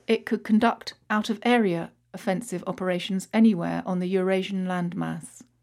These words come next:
The war in Afghanistan, begun in two thousand and one, involves all nato countries, and although nato's mission officially ended in twenty fourteen,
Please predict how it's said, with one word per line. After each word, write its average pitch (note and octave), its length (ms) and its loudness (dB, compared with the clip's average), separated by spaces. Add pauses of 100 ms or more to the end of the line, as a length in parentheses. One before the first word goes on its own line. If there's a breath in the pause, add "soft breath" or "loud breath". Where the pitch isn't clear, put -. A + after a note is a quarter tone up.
(800)
The A#3 100 2
war C4+ 300 4
in A#3 100 10
Afghanistan, G#3+ 920 2 (260)
begun A3+ 320 6
in G#3+ 100 6
two G#3 140 -2
thousand G3 340 0
and F3+ 160 -2
one, E3+ 340 -2 (420)
involves A3+ 440 6
all B3+ 260 4
nato F#3 380 6
countries, E3 680 -8 (520)
and A3 160 4
although B3+ 280 8
nato's A#3+ 420 6
mission G#3 380 2
officially G3+ 500 0
ended G3+ 260 4
in F3 140 0
twenty F#3+ 280 -2
fourteen, F3+ 600 -2